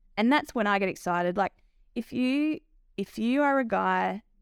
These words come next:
and you see bad behaviour, if you aren't calling it out,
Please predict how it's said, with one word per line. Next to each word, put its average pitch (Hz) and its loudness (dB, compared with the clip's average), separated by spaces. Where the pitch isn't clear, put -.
and 196 -2
you 247 0
see 214 0
bad 190 0
behaviour, 175 -4
if - -4
you 214 2
aren't 233 2
calling 190 -2
it 175 0
out, 165 0